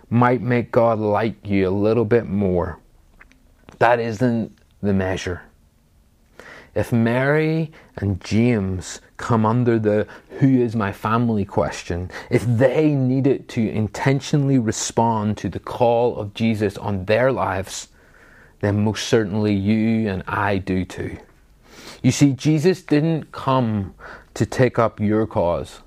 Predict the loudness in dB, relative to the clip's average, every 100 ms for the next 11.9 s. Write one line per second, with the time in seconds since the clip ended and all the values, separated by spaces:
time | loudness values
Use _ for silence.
0 | -20 -20 -20 -8 -2 -2 0 2 2 0
1 | 0 0 0 -2 0 -2 -4 -10 -4 2
2 | 4 4 0 -2 0 0 0 0 0 0
3 | 0 -2 0 2 2 2 2 2 0 -2
4 | -8 0 4 4 0 2 0 2 2 2
5 | 2 -2 -4 0 0 0 -4 -10 -12 -10
6 | -10 -10 -6 -6 -8 -16 -20 -20 -20 -20
7 | -20 -4 0 2 2 -2 -6 -14 -12 -4
8 | -2 0 -2 -6 -8 -2 0 0 -2 -6
9 | -16 -8 -6 -4 -4 -4 -8 -16 _ _
10 | _ _ _ _ _ _ _ _ _ _
11 | -6 -2 -2 -2 0 0 0 -2